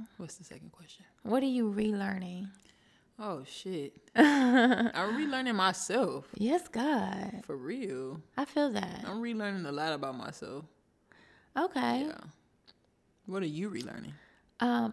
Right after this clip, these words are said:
Speaker 2: I'm relearning. Oh, why I picked this one? I'm
Speaker 1: <laughs>
Speaker 2: relearning. I'm relearning, learning a lot, s-, honestly. I feel like I'm in, like, a Sankofa kinda
Speaker 1: Hell
Speaker 2: phase
Speaker 1: yeah.
Speaker 2: where I'm, like, reaching back.
Speaker 1: Mm-hmm.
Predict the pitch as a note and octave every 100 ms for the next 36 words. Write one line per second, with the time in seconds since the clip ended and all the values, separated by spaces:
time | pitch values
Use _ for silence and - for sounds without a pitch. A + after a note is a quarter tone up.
0 | - C4 F#4 F#4 C4 B3+ A#3 A3 A3 A3
1 | A3 G#3+ G#3+ G#3 G#3 G#3 _ - C4+ F4+
2 | F4 A3 G3 F#3+ G#3 C#4+ F4 D#4 - B3+
3 | B3+ - F#3 - - - G#3 - - -
4 | D#3 E3+ E3+ C4 D4 D4 D4 C4+ C4 B3+
5 | B3 B3 B3 A#3+ A3+ C4+ F#4 E4 C4+ -
6 | G3+ G#3 G3+ F3+ D#3 E3+ F3+ E3+ A3+ -
7 | - - F#3+ F#3+ F3+ - - F#3 - G3
8 | - A#3+ A#3+ A3 G#3 G#3 F#3+ F#3+ G3 G3
9 | F3+ - F#3 F3+ G3 F#3 F3 - G3 F#3+
10 | F#3+ - - G#3 G3 G#3 G#3 G3+ F3 G3+
11 | F#3+ G3 G3 F#3+ F#3+ F#3 G3 G3 - G3
12 | F#3 E3+ F3+ A3 B3 B3 A#3+ D#3+ D#3+ E3+
13 | A3 C4+